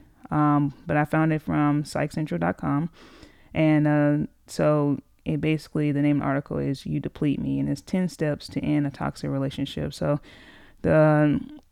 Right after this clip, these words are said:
article's kinda going on, it's talking about just kinda identifiers for, um, a toxic relationship. In one part, it says, "A relationship doesn't have to be romantic to fall into the toxic category.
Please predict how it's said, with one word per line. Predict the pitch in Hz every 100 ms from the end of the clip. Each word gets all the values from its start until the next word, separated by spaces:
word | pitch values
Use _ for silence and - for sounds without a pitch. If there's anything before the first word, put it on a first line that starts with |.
| _ _ _
article's | - 196 - 196
kinda | - 180 170
going | 156 160 156
on, | 151 151
it's | 151
talking | - 147 156
about | 143 143 143
just | 147 147
kinda | 160 147
identifiers | 139 143 151 151 147 143 139 -
for, | - 143 139 139 139 - - - -
um, | 135 139 135 -
a |
toxic | - 143 143 156
relationship. | 139 139 - 156
In | 143
one | 143 160
part, | - 143 143 - - - - -
it | 151
says, | - 143
"A |
relationship | 160 165 185 180 - 165 143
doesn't | 156 165
have | 156 156
to | 165
be | 147 151 147 147 - - -
romantic | 160 160 151 147 -
to | -
fall | 147 151 143 143
into | 143 139 147 143 139
the | 143
toxic | - 143 143 -
category. | 147 147 135 - 110 -